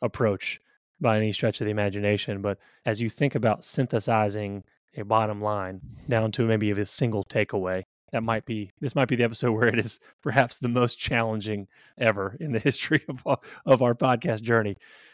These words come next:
Can you think of some advice for our listeners that you'd like to, to leave them with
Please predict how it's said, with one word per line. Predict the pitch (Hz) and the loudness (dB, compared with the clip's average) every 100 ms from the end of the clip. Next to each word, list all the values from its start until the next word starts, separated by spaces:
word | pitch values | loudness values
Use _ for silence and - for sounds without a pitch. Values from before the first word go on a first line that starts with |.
| _ | _
Can | - 123 | -2 0
you | |
think | 117 143 131 | 4 2 4
of | 123 | 2
some | 135 | 4
advice | 117 104 113 110 | 0 6 4 4
for | 120 | 2
our | 107 | 2
listeners | 107 127 110 | 0 0 -2
that | 107 | -2
you'd | 107 | -2
like | 113 107 - | 2 0 0
to, | - 110 101 | 0 2 2
to | 110 | 2
leave | 107 101 | 2 2
them | 107 | 2
with | 104 107 | 6 4